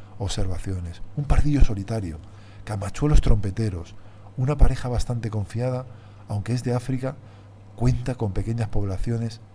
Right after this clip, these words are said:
en estos paisajes áridos del sureste peninsular.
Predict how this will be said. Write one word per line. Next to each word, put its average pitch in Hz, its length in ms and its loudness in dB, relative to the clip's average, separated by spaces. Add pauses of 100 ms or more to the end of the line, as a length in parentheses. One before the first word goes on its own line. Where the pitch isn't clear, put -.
en 101 160 -4
estos 113 240 -4
paisajes 104 680 -6
áridos 107 420 -4 (480)
del 98 160 -6
sureste 107 460 0
peninsular. 90 580 -6